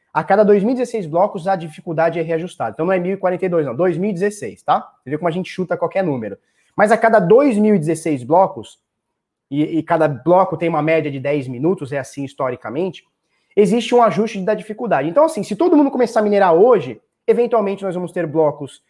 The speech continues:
mais rápidos do que dez minutos, talvez oito, sete, cinco, não importa, durante algum tempo,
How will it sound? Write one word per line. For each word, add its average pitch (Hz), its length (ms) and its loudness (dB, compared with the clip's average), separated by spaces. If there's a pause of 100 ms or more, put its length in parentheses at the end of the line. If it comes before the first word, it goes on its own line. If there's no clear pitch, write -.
(180)
mais 185 220 -2
rápidos 180 440 0
do 160 40 -8
que 156 120 -8
dez 143 180 -2
minutos, 143 300 -4
talvez 143 320 -4
oito, 175 320 -2
sete, 175 480 -4
cinco, 208 420 -8
não 135 240 -4
importa, 156 480 0 (320)
durante 196 300 2
algum 190 180 0
tempo, 214 340 -2